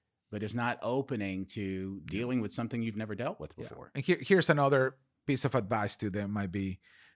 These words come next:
Speaker 2: really rough in some people. If you think that you wanna get into it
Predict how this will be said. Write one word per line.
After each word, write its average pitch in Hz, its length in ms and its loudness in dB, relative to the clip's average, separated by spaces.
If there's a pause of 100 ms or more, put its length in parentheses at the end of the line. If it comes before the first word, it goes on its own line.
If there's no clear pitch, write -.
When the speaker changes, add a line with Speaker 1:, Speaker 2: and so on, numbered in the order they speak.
(140)
Speaker 2:
really 117 240 4
rough 110 360 4
in 98 80 0
some 95 200 0
people. 95 480 -2 (420)
If 117 160 -2
you 139 140 6
think 156 420 4
that 151 140 4
you 151 480 4
wanna 131 380 0
get 120 260 2
into 156 420 4
it 175 220 2